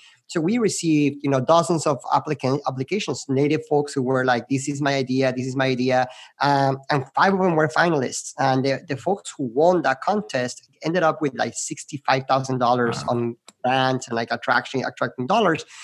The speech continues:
Speaker 1: But the other four organizations received, you know,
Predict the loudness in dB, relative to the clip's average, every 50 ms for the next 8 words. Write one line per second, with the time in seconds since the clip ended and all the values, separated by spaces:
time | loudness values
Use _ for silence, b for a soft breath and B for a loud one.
0 | B B 0 2 2 4 4 4 4 4 2 4 4 6 6 8 6 6 4 2
1 | 0 0 0 -2 -2 -2 -4 -4 -4 -4 -4 -2 0 2 2 2 2 0 -2 -4
2 | -2 0 0 2 2 0 0 -2